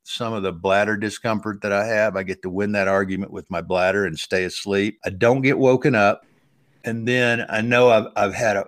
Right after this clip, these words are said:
the best fighting chance of getting the best night's sleep I've had. So I look at it as something that positively reinforces my psyche relative to the amount of sleep I get. So when I get up the next morning, I still feel pretty good and I'm able to,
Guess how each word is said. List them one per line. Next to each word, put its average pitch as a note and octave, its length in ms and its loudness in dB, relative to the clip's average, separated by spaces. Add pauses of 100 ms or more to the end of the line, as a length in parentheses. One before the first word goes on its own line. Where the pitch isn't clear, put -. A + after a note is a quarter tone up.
the G#2+ 180 -16
best A#2 520 0
fighting G#2+ 360 2
chance G2 440 -6
of F2+ 140 -16
getting G2+ 260 -2
the F#2 80 -10
best G2 340 -2
night's G2 280 -4
sleep F#2 260 -6
I've F2 160 -8
had. F#2+ 340 -2
So F#2 320 -2 (200)
I C3 120 4
look B2+ 280 4
at G#2+ 220 4
it G#2 200 -2
as G2+ 160 -12
something G2+ 480 -6
that F2 220 -8 (280)
positively G#2+ 680 0
reinforces G2+ 840 -6
my F#2 140 -8
psyche G#2+ 580 -2
relative F#2 600 -6
to F#2+ 160 -8
the F2 100 -6
amount F2+ 300 -6
of - 80 -14
sleep G#2 320 -2
I F2 100 -6
get. D#2+ 300 -10
So - 120 -6
when G#2 200 0
I G2+ 80 0
get A2+ 180 2
up A#2+ 180 2
the G#2 80 0
next G2+ 300 -2
morning, A#2 540 0
I A2+ 100 2
still F#3 320 4
feel G#2 220 2
pretty F2 260 -6
good G2 500 2 (140)
and A2+ 180 -2
I'm G#2+ 160 0
able G#2 340 2
to, F2 300 -2